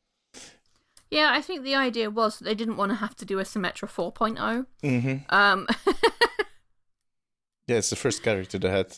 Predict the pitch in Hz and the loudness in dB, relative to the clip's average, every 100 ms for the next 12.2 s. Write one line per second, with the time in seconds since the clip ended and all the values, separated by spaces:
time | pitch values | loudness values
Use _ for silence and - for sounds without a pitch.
0 | - - - - - 113 107 95 95 - | -6 -2 -2 -2 0 0 0 0 -2 -2
1 | 107 113 135 139 110 - 117 117 113 104 | 0 2 4 2 0 -2 0 2 2 2
2 | 104 98 - - 95 - - - 101 113 | 4 2 0 -2 0 0 0 -2 0 0
3 | - 143 147 127 104 95 101 98 98 98 | 0 0 0 2 0 0 -2 -2 0 0
4 | 107 - 131 131 160 147 165 - 185 - | 0 -2 0 0 0 -2 -6 -4 -2 -2
5 | - 139 143 107 95 104 104 120 _ - | -2 -2 0 0 2 2 2 -2 _ -14
6 | - _ _ _ _ _ _ - 120 - | -14 _ _ _ _ _ _ 0 0 0
7 | 113 107 110 - 95 92 - _ _ - | 0 0 0 2 0 0 -10 _ _ -8
8 | 92 107 - 104 101 98 113 110 107 101 | -4 -2 0 0 0 -2 -4 -4 0 2
9 | 101 107 104 101 104 107 - - 120 113 | 2 2 2 2 2 0 -2 -2 -2 -4
10 | - 113 - 113 - 110 101 - 104 110 | -6 -4 -2 -2 0 0 0 -2 -4 -4
11 | 104 107 107 107 107 - _ _ - 208 | -2 0 0 0 -4 -10 _ _ -6 -2
12 | 220 220 | 0 2